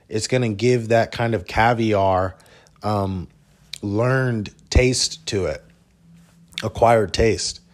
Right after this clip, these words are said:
And it's really for the finer, the people who, of finer, enjoy the finerness of rap, if I would say so myself. So definitely check that out. Um, love those.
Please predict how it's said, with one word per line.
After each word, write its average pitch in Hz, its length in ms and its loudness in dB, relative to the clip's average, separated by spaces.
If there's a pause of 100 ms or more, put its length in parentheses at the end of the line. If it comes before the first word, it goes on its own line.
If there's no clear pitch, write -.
(520)
And 98 540 -4
it's 104 180 -4
really 123 280 0
for 113 180 -2
the 95 80 -4
finer, 110 800 -4 (220)
the - 60 -12
people 110 280 -2
who, 107 500 -2
of 92 160 -4
finer, 104 480 -4 (240)
enjoy 101 280 -2
the 98 100 -4
finerness 95 640 -8
of - 100 -14
rap, - 260 -12 (180)
if - 140 -18
I - 160 -12 (100)
would - 240 -18
say - 120 -14
so - 140 -14
myself. - 460 -18
So - 260 -14 (1500)
definitely 139 380 2
check 127 300 0
that 107 140 4
out. 95 360 0 (400)
Um, 92 560 -6 (180)
love 110 320 0
those. 98 400 -2